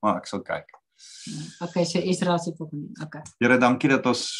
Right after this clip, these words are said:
Speaker 1: so lekker saam kan kuier rondom die woord en dankie dat U ons kan leer en kan stig. En Here, ek kom vra dat, dat U, ehm, datums en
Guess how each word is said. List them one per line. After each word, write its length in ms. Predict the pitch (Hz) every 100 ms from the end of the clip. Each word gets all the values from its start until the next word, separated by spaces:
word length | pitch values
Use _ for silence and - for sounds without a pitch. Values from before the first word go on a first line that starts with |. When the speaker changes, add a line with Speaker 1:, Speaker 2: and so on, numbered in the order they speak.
| -
Speaker 1:
so 140 | - 127
lekker 340 | 113 117 123
saam 300 | - 123 117
kan 180 | - 117
kuier 300 | - 135 135
rondom 360 | 123 117 107 117
die 100 | 104 95
woord 440 | 131 165 165 -
en 100 | 98
dankie 260 | 92 101 127
dat 180 | 113 -
U 80 | 117
ons 180 | 113
kan 120 | - 104
leer 580 | 101 107 131 143 143 - -
en 200 | 131 117
kan 180 | 123 113
stig. 360 | - - 104 - - _ _ _ _ _ _ _ _ -
En 100 | 110
Here, 220 | 123 127 -
ek 140 | -
kom 180 | - 123
vra 320 | - 110 95
dat, 320 | 90 87 - _ _ _ _ _ _ _
dat 220 | - 101 -
U, 140 | 139 139 135 127 104 - -
ehm, 300 | - 98 92 - - - 120 117
datums 640 | 127 151 156 175 156 -
en 200 | 110 95